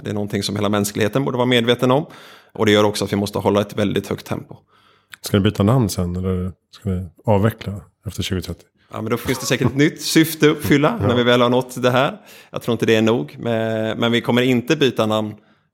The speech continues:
Speaker 1: eh, för att politikerna skulle säga att nu går det inte med en komma fem längre, utan nu får vi höja till två komma fem. Utan vi tror på fullaste allvar att, ja, men det, det är inte för sent, det finns en möjlighet, det handlar om hopp.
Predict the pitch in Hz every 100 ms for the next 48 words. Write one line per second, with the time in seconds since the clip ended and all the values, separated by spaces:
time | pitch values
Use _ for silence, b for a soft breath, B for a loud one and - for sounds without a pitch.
0 | - 113 107 110 107 107 113 120 - -
1 | 104 101 - 101 - 98 104 - 104 104
2 | 113 113 104 101 95 98 98 101 101 104
3 | - 107 101 101 107 101 98 98 98 -
4 | 123 127 113 - - - B B B -
5 | 104 104 113 - - - 113 143 185 -
6 | _ 107 - 101 101 110 104 98 101 101
7 | 101 98 98 98 - 101 101 98 107 -
8 | 101 95 95 98 117 170 - - 101 98
9 | 92 98 95 95 113 147 - - 95 98
10 | - 160 -